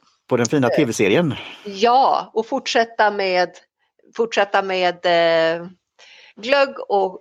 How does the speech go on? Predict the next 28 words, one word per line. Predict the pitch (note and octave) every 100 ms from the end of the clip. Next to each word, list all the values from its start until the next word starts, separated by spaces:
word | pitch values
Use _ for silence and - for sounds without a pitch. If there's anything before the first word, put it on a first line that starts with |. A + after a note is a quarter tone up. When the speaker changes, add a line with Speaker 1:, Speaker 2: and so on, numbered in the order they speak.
| _
Speaker 2:
pepparkakor | - B3+ B3+ C4+ C4 C#4 C#4 C4+ B3+ -
och | - E3 D#3+
julmusik | G#3 C#4 A#3+ - C#4+ C#4+ C#4 -
och | F3 E3+
njuta | G3+ B3+ A#3 - C4 C4+ -
och | F#3+ F3+ E3+ E3 F2 - _ _ -
ha | A3 G3
massa | A#3 - A3
med | A3
härlig | A#3+ G#3+ G#3
energi | G3 G3+ G3 C4 B3+ A#3 F3+
in | F#3+ F3+
i |
jul | F3 G#3 B3 A#3
och | A#3
nyår | A3 A#3 A3 G#3+
och | G#3
ledigheter | G#3+ G3 F#3+ F#3 F#3+ - F#3
och | F3+
så. | F3 C#3+
Så | D#3+
jag | A#3+ D4
säger | C#4+ D4 C4+
till | B3 A#3
er, | F#3+ C#3+
kära | - E4 C#4
lyssnare | C4+ C4 - A3 G3
och | A3